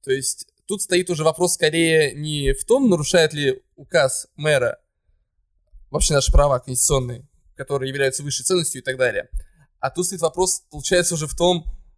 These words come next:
нарушают ли федеральные законы и закон города Москвы Конституцию. Как ты думаешь, это,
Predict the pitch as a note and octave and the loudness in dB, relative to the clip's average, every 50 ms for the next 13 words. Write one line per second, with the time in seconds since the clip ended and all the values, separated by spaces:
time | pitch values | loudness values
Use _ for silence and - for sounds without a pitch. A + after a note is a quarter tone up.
0 | _ _ _ _ _ - C#3+ D3 C#3+ - - F#3 F#3 F3+ F3 - E3+ D#3+ - - | _ _ _ _ _ -10 -8 -6 -6 0 2 2 2 2 0 -2 -8 -12 -12 -8
1 | C#3 D#3 E3 F3 F3 E3 E3 D#3 C#3 D#3 D#3 - F#3 F3+ E3+ D#3 C3 D#3 - E3+ | -4 0 0 2 2 2 -2 -2 -2 -4 -2 0 0 0 0 -2 -6 -6 -6 -8
2 | D#3 D3 E3 D#3 D3 E3+ D#3+ E3 - - G3 E3+ B2+ A2+ C3+ _ _ D3 C#3 - | -6 -6 -6 -6 -6 -6 -6 -6 -8 -6 -6 -6 -6 -8 -12 _ _ -8 -6 -6
3 | - - - D3 - - - B2 G#2+ A#2 _ C#3 C#3+ - - C#3 B2 C3+ B2+ A#2+ | -6 -6 -8 -10 -10 -8 -10 -10 -12 -14 _ -12 -12 -10 -10 -8 -6 -6 -6 -6
4 | A2 A2+ - - A#2+ C3 - | -8 -12 -16 -18 -20 -20 -20